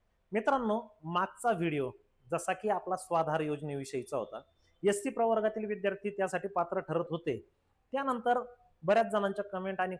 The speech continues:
कॉल्स आले की मराठा विद्यार्थ्यांसाठी देखील अशी काही एखादी योजना आहे का? तर हो आहे, तीच योजना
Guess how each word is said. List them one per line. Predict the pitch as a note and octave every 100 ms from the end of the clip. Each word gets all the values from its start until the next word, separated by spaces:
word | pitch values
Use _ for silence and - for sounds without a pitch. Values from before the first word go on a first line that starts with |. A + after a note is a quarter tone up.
| -
कॉल्स | E3 E3
आले | D3 B2 C3
की | C3 F3 A3+ A3 _ _ D3+
मराठा | E3 F3+ G#3 -
विद्यार्थ्यांसाठी | A#3+ G#3+ F#3 G3+ G3+ F#3 F3 E3 E3+
देखील | E3+ E3+ E3+
अशी | D#3+ -
काही | E3 D#3+ D#3+
एखादी | - D3 E3
योजना | C#3+ C#3+ D#3 E3
आहे | E3 F3
का? | E3+ B2 _ _ _
तर | G3+
हो | F#3 A#3 B3+ - - _
आहे, | F3+ F#3 A3 A#3 - _ _ -
तीच | D4 D4
योजना | A3+ G#3 F#3 F3